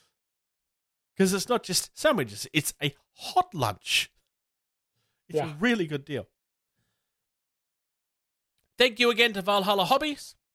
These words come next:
Speaker 1: Uh, Valhalla Hobbies, like, th-, they've been sponsoring us for a little while at this stage.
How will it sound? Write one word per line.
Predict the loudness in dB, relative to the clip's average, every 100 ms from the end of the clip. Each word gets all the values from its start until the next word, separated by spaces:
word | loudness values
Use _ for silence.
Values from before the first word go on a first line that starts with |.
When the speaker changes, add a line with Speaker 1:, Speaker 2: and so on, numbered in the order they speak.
| _ 0
Speaker 1:
Uh, | 2 4
Valhalla | 4 4 4 4
Hobbies, | 2 0 -4 -4 -6 -6 0
like, | 0 0 _ _ _
th-, | -2
they've | 2 2
been | 2
sponsoring | -2 -2 -2 0 0
us | 0
for | -4
a | -4
little | -4
while | 0 2 2 0
at |
this | -10 -8
stage. | 0 0 0 -6